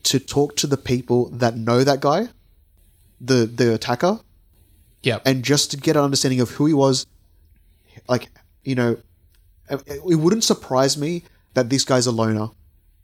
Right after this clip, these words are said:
Speaker 2: Yeah, okay.
Speaker 1: Someone you could easily just write off.
Speaker 2: Unfortunately,
Speaker 1: <laughs>
Speaker 2: maybe he's some sort of scapegoat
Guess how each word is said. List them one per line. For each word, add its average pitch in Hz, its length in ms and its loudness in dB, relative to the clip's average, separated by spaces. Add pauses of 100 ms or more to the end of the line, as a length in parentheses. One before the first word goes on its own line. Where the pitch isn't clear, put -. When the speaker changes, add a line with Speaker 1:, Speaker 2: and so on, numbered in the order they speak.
(1120)
Speaker 2:
Yeah, 135 260 0
okay. 110 320 -4 (260)
Speaker 1:
Someone 156 260 0
you 156 80 -4
could 151 120 2
easily 139 300 4
just 123 180 -4
write 117 180 0
off. 107 240 -8 (520)
Speaker 2:
Unfortunately, 151 840 0
Speaker 1:
<laughs> 262 60 4
Speaker 2:
maybe 151 240 0
he's 147 180 -2
some 277 160 0
sort 139 200 -2
of 123 80 -8
scapegoat 120 600 -6